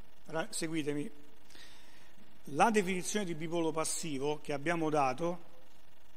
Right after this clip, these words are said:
vale solo per i bipoli adinamici. Cioè, vi ricordate,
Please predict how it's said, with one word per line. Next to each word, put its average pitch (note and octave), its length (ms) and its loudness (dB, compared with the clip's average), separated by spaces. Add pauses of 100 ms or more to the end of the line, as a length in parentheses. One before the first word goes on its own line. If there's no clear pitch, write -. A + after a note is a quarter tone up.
vale F3+ 360 4
solo F3+ 300 0
per F3 140 -2
i F3 60 -2
bipoli D3+ 380 -2
adinamici. C#3 600 -4 (460)
Cioè, D3 280 4 (340)
vi D#3+ 100 0
ricordate, D3 720 4